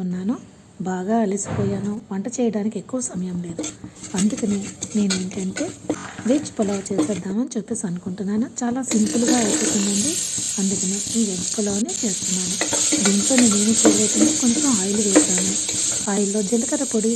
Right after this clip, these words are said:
ధనియాల పొడి వేసి తర్వాత కూర ముక్కలన్నీ వేసేస్తున్నాను అనమాట. అంటే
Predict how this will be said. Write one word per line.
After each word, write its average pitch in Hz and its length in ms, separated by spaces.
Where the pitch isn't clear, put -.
ధనియాల 202 320
పొడి 196 220
వేసి 190 260
తర్వాత 196 380
కూర 214 160
ముక్కలన్నీ 190 500
వేసేస్తున్నాను 190 720
అనమాట. 175 280
అంటే 196 200